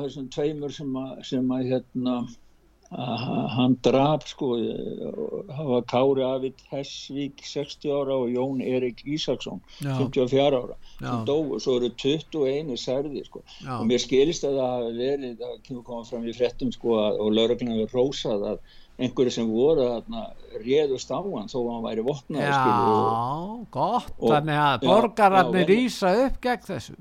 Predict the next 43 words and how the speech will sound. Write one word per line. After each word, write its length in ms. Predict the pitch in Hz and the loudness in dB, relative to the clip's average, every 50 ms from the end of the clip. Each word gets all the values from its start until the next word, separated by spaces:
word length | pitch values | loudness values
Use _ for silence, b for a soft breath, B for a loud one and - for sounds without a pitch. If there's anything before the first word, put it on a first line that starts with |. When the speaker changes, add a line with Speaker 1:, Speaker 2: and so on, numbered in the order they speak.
| - - _ - - | -20 -20 _ -8 -8
Speaker 2:
kvikindum. 300 | 165 147 135 131 123 131 | -6 -6 -6 -4 -4 -2
Speaker 1:
Já, 80 | 135 131 | -2 -2
og 300 | 117 110 120 113 - - _ - | -2 -4 -6 -10 -10 -12 _ -8
venjulegi 540 | 127 131 151 160 156 147 139 135 131 127 123 | -8 -6 -6 -6 -6 -4 -2 -2 -2 -2 -2
borgarar, 480 | 151 160 165 156 - 135 - 113 113 | -2 -4 -4 -4 -6 -12 -12 -12 -16
sko. 240 | - - - - B B B B B B B B - | -18 -18 -18 -18 B B B B B B B B 0
En 240 | 131 139 143 143 139 | 2 2 4 4 2
þeir 320 | 127 - - 151 151 147 | 0 0 2 2 2 2
vissu 380 | 127 160 226 214 - - 208 180 | 0 -2 -2 -2 -2 -6 -8 -8
ekki, 160 | 151 180 139 - | -6 -8 -10 -8
sko, 140 | - 143 139 | -8 -8 -8
það 120 | 147 139 | -8 -8
kom 260 | - 170 196 214 208 | -6 -6 -4 -4 -4
ekki 240 | 196 156 - 160 131 - | -6 -8 -8 -10 -10 -8
fram 300 | - 180 190 202 190 - | -10 -8 -8 -8 -10 -10
fyrr 140 | - 165 160 | -10 -10 -8
en 80 | 151 151 | -4 -2
lögreglan 400 | 156 165 180 190 180 151 160 160 | -2 0 0 -2 -2 -4 -4 -4
var 160 | 156 151 139 | -4 -4 -4
búin 160 | 131 147 143 | -6 -6 -4
að 240 | 143 139 131 - - | -2 -4 -4 -4 -4
fá 160 | - 156 151 151 139 135 | -4 -2 0 0 0 -2
svona 240 | - 156 143 139 135 | -4 -6 -4 -4 -2
meiri 300 | 135 147 156 156 143 135 143 | 0 2 2 4 2 2 0
vitneskju 480 | 160 160 - 151 135 - - 135 147 | 0 -4 -6 -10 -10 -4 0 0 0
um 100 | 165 147 127 | 0 0 -2
hvað 260 | - 139 131 127 123 | 0 2 4 4 2
þetta 160 | 98 113 110 104 | 2 0 -4 -4
var. 360 | 101 101 101 107 117 135 160 | -2 0 0 2 2 2 0
Þeir 240 | 165 160 151 120 107 85 - | 0 0 -2 -4 -4 -4 -10
þor-, 420 | - - 139 127 127 - - 104 - 117 120 78 78 85 98 - - | -6 -2 0 0 0 0 -2 -8 -8 -10 -14 -12 -8 -6 -6 -4 0
vildu 240 | - 127 123 127 147 | 2 2 2 4 2
ekki 160 | 123 - 120 | 2 2 0
segja 320 | 110 - 127 127 131 123 120 | 0 2 2 4 4 4 2
í 60 | 117 | 2
byrjun 260 | 131 123 131 127 113 | 0 0 0 -2 -4
hvað, 300 | - 131 120 113 110 - - | -4 -2 -2 -2 -2 -2 -4
hvort 160 | 127 113 - | -8 -8 -6
þetta 240 | 120 101 - 110 113 | -6 -4 -2 0 0
væri 160 | 110 107 - | 0 -2 0
hryðjuverk 560 | 117 120 120 117 120 120 117 117 _ - - | 2 2 4 4 4 2 0 0 _ -6 -4
eða 160 | 107 110 113 | -2 -2 -2
einstaklingur. 580 | 120 120 - 117 117 - 135 123 135 147 139 | -4 -4 -4 -6 -6 -4 -6 -8 -6 -6 -8